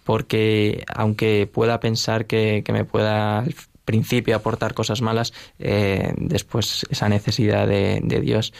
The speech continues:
eh, como comentabas, pues es algo que cala y, y, y que lo necesita la gente, y te vas dando cuenta de que al final no es tan tema tabú, ¿no? Que, que la gente está deseando hablar de ello.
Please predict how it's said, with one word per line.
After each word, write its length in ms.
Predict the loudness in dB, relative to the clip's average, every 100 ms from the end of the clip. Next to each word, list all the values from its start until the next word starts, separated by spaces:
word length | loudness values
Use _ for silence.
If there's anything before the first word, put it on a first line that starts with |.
| -20 -20 -2
eh, 340 | 0 2 2
como 220 | 0 -2 0
comentabas, 640 | 2 2 2 0 -2 -4
pues 680 | -4 -2 0 0 0 -4 -6 -16 -8
es 160 | -6 -2
algo 260 | 0 0 -2
que 140 | -2
cala 400 | 0 0 0 0
y, 60 | -2
y, 480 | -4 -4 -2 -4 -4
y 100 | -4
que 140 | -2
lo 120 | 0
necesita 460 | -2 -2 -2 0 -2
la 100 | -2
gente, 280 | 0 0 0
y 40 |
te 100 | -2
vas 160 | -2 0
dando 260 | 0 0
cuenta 420 | 0 0 0 -2 -4 -12 -20 _ _ -20 _
de 260 | -2 0 0
que 200 | 2 2
al 140 | 0
final 500 | 0 0 2 2 2 2
no 240 | 2 4
es 140 | 0 -2
tan 180 | -2
tema 300 | 0 0 0
tabú, 300 | -2 0 0
¿no? 280 | 0 -2 -4
Que, 360 | -4 0 0 0
que 120 | 0
la 120 | -2
gente 520 | 0 -2 0 2 2 0
está 220 | 0 0
deseando 420 | 0 0 -2 -2
hablar 240 | -2 -4
de 140 | -4 -4
ello. 180 | -6